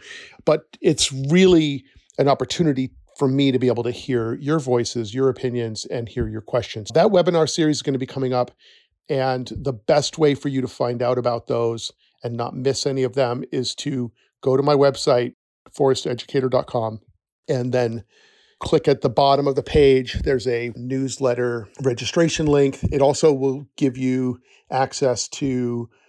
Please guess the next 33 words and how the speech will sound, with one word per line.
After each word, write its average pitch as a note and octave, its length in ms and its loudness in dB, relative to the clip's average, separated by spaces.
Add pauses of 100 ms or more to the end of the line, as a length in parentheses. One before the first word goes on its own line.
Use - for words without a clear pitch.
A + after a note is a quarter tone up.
(120)
like, A#2 260 -2
the C3 80 -2
bonus C3 460 2
content C3+ 640 0 (600)
for C3 440 6
the A#2+ 100 -2
podcast. C3+ 680 2
So B2 260 0
anytime B2+ 420 -4
I B2 60 -2
do A#2+ 160 -4
an A#2+ 80 -4
episode B2 600 -2
that - 120 -8
has A#2 520 -4
something B2+ 540 -2
in B2+ 200 -4
there, A#2+ 420 0
like A#2 360 -2 (200)
I A#2+ 100 -8
did A2+ 180 -4
one A2+ 540 -6
that A#2 160 -4
was - 140 -10
about A2 340 -2
the A#2 80 -6
ten A#2 300 -6
things A2+ 260 -8
I A2+ 80 -6
always A2 220 -8
bring A2 240 -10
with A#2 200 -10
me A2+ 300 -10